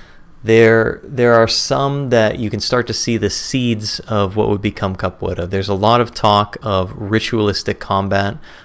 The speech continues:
There's a lot of talk of, of dance related to military preparations.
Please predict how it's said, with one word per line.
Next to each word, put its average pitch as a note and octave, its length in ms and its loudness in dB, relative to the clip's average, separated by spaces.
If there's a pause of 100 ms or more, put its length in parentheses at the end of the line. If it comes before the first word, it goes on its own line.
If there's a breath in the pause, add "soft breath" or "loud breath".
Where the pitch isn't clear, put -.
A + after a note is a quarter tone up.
(100)
There's F#2+ 160 -2
a F2+ 40 -2
lot G2 160 2
of G2 100 -2
talk G2 360 -2 (140)
of, F2+ 520 -2
of F2+ 300 -8
dance G2+ 500 -2
related G2+ 500 2
to G2+ 420 -2
military G2+ 520 0
preparations. G2 1000 -4